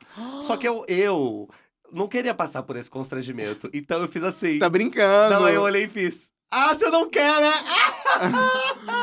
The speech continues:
Speaker 2: Que humilhação, que humilhação. E eu comecei a, a rir muito.
Speaker 1: Que
Speaker 2: Que eu acho que eu tive um ataque de desespero, de nervoso.
Speaker 1: <laughs> Eu tô
Speaker 2: Comecei
Speaker 1: tendo
Speaker 2: a dar
Speaker 1: agora.
Speaker 2: muita risada. Ai, aí ele, "Não, não é que eu não quero. É que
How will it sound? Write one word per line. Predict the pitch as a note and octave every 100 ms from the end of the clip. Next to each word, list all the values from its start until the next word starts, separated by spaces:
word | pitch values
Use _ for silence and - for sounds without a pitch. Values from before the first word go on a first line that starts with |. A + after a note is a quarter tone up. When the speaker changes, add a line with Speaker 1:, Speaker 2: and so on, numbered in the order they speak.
| A#4+ - D#4 C4+ C3+
Speaker 2:
Que | - A4
humilhação, | A#4 F4+ G#4 F4 E4+ A4 - - D#4+ E4 E4+ D#4+ G#4
que | - E4+
humilhação. | E4 E4 D#4+ D#4+ E4 - C4 A#3+
E |
eu | A3+
comecei | A3+ G#3 G3+ G#3+ G3+ G#3+ D#3+ C3
a, | C#3+ D3 D#3+
a |
rir | E3+ E3+
muito. | E3+ E3 E3 E3 - G2+
Speaker 1:
Que | - B2 A2
Speaker 2:
Que | E3+
eu |
acho | E3
que | E3+
eu | E3
tive | E3 D#3+
um | E3
ataque | E3+ D#3 E3+ E3
de | D3
desespero, | D3 D3 F3 C4+ - F3 E3+
de | D3
nervoso. | F3 E3 D3 D#3+ G3 C#3+
Speaker 1:
<laughs> | E3+
Eu | F3
tô |
Speaker 2:
Comecei | G3 F#3 G3+
Speaker 1:
tendo | G#3+
Speaker 2:
a |
dar | -
Speaker 1:
agora. | -
Speaker 2:
muita | C3+ F#3 G#3 A#3
risada. | G#3+ G#3 G3+ A3 C4
Ai, | C#4+ A#3+ - -
aí | A3+ G#3
ele, | F#3 - - -
"Não, | D4 D4+ - _
não | B3 -
é |
que | -
eu | C#4
não | C4+ C4
quero. | - G#3+ G3 D3+ D3 - -
É | A#3+
que | - C4+